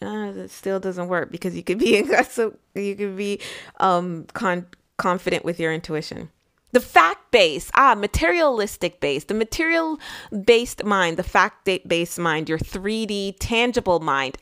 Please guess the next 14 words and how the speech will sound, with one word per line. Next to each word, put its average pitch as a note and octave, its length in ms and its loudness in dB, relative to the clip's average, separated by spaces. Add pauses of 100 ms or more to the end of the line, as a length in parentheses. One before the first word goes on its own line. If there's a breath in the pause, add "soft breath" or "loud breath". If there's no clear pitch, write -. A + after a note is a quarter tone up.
ah, G#3 480 4
that F#3+ 280 2
would C#3 180 -4
work, A#2+ 360 -8 (420 loud breath)
versus F3+ 400 2
your F3 120 2
subconscious F3 760 -2
intuitive D#3 560 -4
mind. A#2+ 300 -8 (460 loud breath)
Okay, A#3 280 4
so G#3+ 180 4
dreams. G#3 840 -2 (1000 loud breath)
So A3+ 680 4
one, B3 640 2